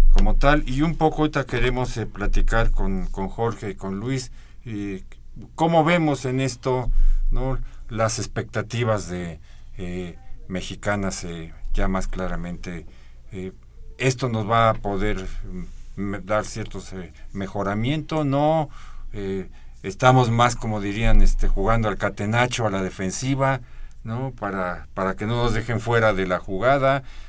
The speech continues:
y, y cuáles son las expectativas en esos, eh, términos. Entonces, Jorge, yo no sé si tú quisieras, eh,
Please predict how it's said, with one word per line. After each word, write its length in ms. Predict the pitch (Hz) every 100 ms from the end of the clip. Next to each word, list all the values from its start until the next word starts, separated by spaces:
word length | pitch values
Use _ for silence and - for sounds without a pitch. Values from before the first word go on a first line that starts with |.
| - -
y, 160 | 98 - - - - -
y 240 | 101 101 95
cuáles 260 | - 123 117
son 140 | 117 113
las 240 | 101 - - 101
expectativas 760 | - 101 - 98 110 104 98
en 120 | 95
esos, 400 | 95 - 87 -
eh, 240 | 87 82 78
términos. 380 | - 95 98 90
Entonces, 340 | 95 - 120 117 - - -
Jorge, 280 | 127 143 131
yo 520 | 139 143 139 127 113
no 100 | 113
sé 140 | 117
si 140 | 113 -
tú 180 | - 107
quisieras, 420 | 107 110 110 -
eh, 140 | 92